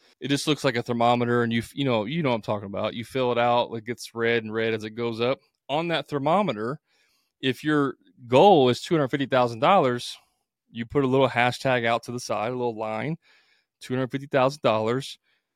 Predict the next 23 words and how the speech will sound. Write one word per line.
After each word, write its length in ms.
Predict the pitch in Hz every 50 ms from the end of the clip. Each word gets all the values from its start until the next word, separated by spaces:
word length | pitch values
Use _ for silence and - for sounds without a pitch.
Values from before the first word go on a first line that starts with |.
| _ _ _ _ _ _ _ _ _
Next 320 | - 123 123 135 - - -
to 80 | 160 139
that, 280 | 123 120 123 127 123
you 100 | 107 127
put 180 | 117 - 127 131
it 120 | 135 104
in 80 | 98 127
the 40 | 120
big 300 | 117 127 170 165 131 -
bold, 540 | 120 120 127 123 120 113 113 123 135 131 - - - - - - - _ _ - _ _ _ _ _ _ _ _ _ -
"Trip 260 | - - 160 170 - _ -
to 460 | - - 143 135 135 135 135 131 123 - _ _ _ _ _ _ _ _ _ -
special 420 | - - - 139 120 - - 117
place 380 | - - 123 110 101 101 - -
with 160 | 110 - -
wife." 440 | 107 104 98 87 71 - - - - _ _ _ _ _ - -
As 100 | 117 -
soon 220 | - 156 170 175
as 180 | 175 160 139 147
you 100 | 165 147
hit 220 | 127 156 151 151
that 240 | 151 143 135 135 131
goal, 400 | 143 143 147 156 160 160 160